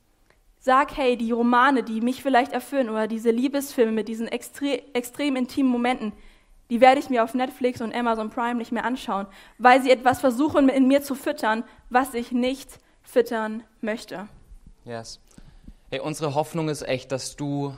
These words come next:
Speaker 2: Lust entlarven, Lust bekennen und Lust löschen kannst und dich frei machst von den listigen Versprechungen, die Lust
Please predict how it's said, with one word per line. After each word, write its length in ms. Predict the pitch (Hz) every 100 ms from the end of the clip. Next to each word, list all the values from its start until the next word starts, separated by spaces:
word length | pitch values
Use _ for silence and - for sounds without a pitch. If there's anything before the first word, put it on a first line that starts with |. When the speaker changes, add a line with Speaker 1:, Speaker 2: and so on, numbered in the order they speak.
| -
Speaker 2:
Lust 320 | 123 135 160 -
entlarven, 800 | 147 131 135 151 - 156 160 156 _ _ _ _ -
Lust 280 | 123 135 -
bekennen 480 | 123 - 143 143 147
und 220 | 123 117
Lust 280 | 135 135 123
löschen 340 | 127 - 131
kannst 440 | - 110 104 - _ _ - -
und 140 | 131
dich 160 | 127 123
frei 340 | - 143 151
machst 280 | 170 170 -
von 120 | -
den 100 | 123
listigen 420 | 120 139 139 135 127
Versprechungen, 680 | 123 - - 127 - 120 110
die 80 |
Lust 460 | 113 131 147 - -